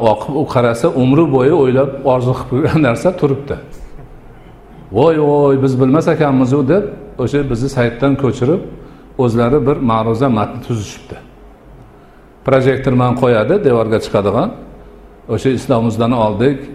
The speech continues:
palonpiston", deb turib, keyin qilib, hozir o'quv yurtlarida o'zlariga qarashli joylarda shu ma'ruzani katta professorlar o'qishyapti.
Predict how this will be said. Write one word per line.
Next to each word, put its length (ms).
palonpiston", 680
deb 180
turib, 300
keyin 300
qilib, 300
hozir 420
o'quv 300
yurtlarida 540
o'zlariga 440
qarashli 380
joylarda 520
shu 200
ma'ruzani 640
katta 260
professorlar 640
o'qishyapti. 600